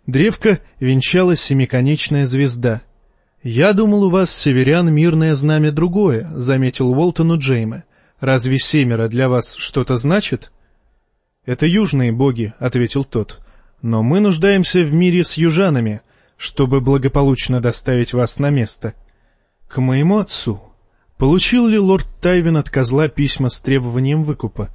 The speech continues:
И была ли к нему приложена отрубленная рука? Любопытно, сколько может стоить воин без правой руки. Половина золота Бобрового утёса, триста драконов или ничего. Сентиментальностью отец никогда не отличался.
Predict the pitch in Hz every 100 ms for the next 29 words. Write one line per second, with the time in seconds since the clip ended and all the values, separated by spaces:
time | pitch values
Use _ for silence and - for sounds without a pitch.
0 | - - _ _ 120 113 123 151 202 185
1 | - 147 151 165 135 139 156 139 143 139
2 | 139 143 139 147 151 165 - 123 101 _
3 | _ _ _ _ _ _ - 123 139 156
4 | - 123 - 113 - - 143 147 135 135
5 | 127 - - 127 117 123 131 139 135 120
6 | - - 120 117 123 131 - 104 - _
7 | _ _ _ 139 139 156 196 190 139 131
8 | 127 120 123 123 120 123 113 110 110 -
9 | 165 165 165 151 - _ _ _ - 190
10 | 208 - 123 113 110 - 170 175 - -
11 | _ _ _ _ - 139 147 147 - _
12 | 139 147 - 190 180 113 - _ _ _
13 | _ _ - - 135 135 143 165 170 208
14 | 214 196 - - 165 156 180 - 165 185
15 | 190 170 151 135 151 151 143 143 135 -
16 | 117 104 - 120